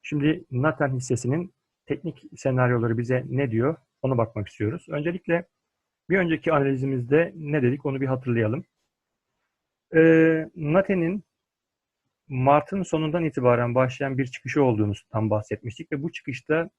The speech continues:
üç tane boşluk bıraktığından, gap yaptığından bahsetmiştik ve olası düşüşlerde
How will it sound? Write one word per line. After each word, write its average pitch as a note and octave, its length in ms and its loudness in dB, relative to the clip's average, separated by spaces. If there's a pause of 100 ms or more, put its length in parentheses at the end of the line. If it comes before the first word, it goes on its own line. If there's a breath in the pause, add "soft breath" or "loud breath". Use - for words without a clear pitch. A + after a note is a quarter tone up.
üç - 180 -6
tane D3 500 0
boşluk C3 540 -4
bıraktığından, A2+ 680 0
gap C#3 240 0
yaptığından G#2 500 -2
bahsetmiştik G#2+ 640 -6
ve D3 100 2
olası D3 320 -4
düşüşlerde B2 680 -2